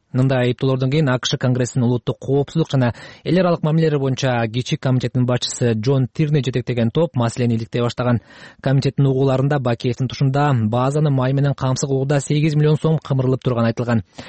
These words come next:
Конгрессмендердин сегиз айлык иликтөөсүнөн кийин эки миң онунчу жылдын соңун утурлай Манастагы Табышмак аттуу баяндама жарыяланган.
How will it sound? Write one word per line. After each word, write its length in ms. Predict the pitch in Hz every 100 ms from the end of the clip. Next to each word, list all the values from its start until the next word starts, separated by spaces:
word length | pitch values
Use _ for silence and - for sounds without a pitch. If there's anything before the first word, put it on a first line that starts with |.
| - - -
Конгрессмендердин 640 | 175 180 180 175 170 185
сегиз 340 | - 170 175
айлык 220 | 160 143
иликтөөсүнөн 540 | 135 139 143 139 143 139
кийин 220 | 156 131
эки 140 | 131
миң 100 | 143
онунчу 300 | 131 135 143
жылдын 180 | 135 127
соңун 320 | - 135 131
утурлай 460 | 123 131 135 156 160 - - -
Манастагы 460 | 131 139 143 151 143
Табышмак 520 | - 143 139 156 139
аттуу 340 | 120 113 - 110
баяндама 440 | 120 120 120 120
жарыяланган. 680 | 117 123 131 135 147 170